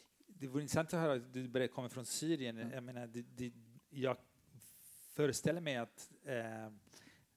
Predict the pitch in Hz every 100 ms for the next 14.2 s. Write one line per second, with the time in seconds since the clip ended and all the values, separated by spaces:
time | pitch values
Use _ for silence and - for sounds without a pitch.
0 | _ _ _ 131 123 - 143 127 - _
1 | - 139 127 120 - 143 - 123 123 113
2 | 165 160 120 107 - - 131 - 117 113
3 | 113 - 131 120 - 139 - 127 117 117
4 | 123 123 113 127 160 170 117 104 98 -
5 | 120 107 98 98 - 104 101 98 - 107
6 | 107 101 101 101 107 - 120 - - 170
7 | 151 127 117 120 117 - 117 143 120 110
8 | 113 107 104 101 _ _ _ - - 123
9 | 143 127 120 120 156 113 107 131 104 98
10 | 101 - 104 98 98 98 98 117 120 -
11 | - _ - _ - - _ _ - -
12 | 123 123 113 104 104 104 98 - 107 117
13 | 120 104 101 104 - - - - - 131
14 | - -